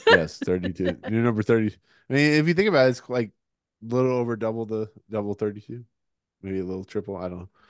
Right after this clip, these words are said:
Speaker 1: Too many shots. Shot, shot, shot, shot, shot, shot. Okay, so anyways, uh, good news,
Speaker 2: All
Speaker 1: everyone.
Speaker 2: shot, no chaser.
Speaker 1: Right.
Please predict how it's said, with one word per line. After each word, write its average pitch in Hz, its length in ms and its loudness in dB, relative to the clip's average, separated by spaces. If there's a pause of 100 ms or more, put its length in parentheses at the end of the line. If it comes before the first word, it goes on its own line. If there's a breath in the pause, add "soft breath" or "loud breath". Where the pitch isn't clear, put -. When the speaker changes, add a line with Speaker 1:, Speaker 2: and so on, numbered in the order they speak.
(640 soft breath)
Speaker 1:
Too 170 60 2
many 165 140 8
shots. 127 600 2
Shot, 156 420 -8
shot, - 340 -10
shot, - 320 -12
shot, - 240 -14
shot, - 240 -18
shot. - 200 -20 (200)
Okay, 127 320 4
so 117 180 2
anyways, 110 640 2
uh, 110 720 0 (180)
good 196 160 -2
news, 220 280 -4
Speaker 2:
All 120 60 0
Speaker 1:
everyone. 120 260 0
Speaker 2:
shot, 247 240 0
no 247 140 -2
chaser. 190 500 -8 (300)
Speaker 1:
Right. 85 300 -4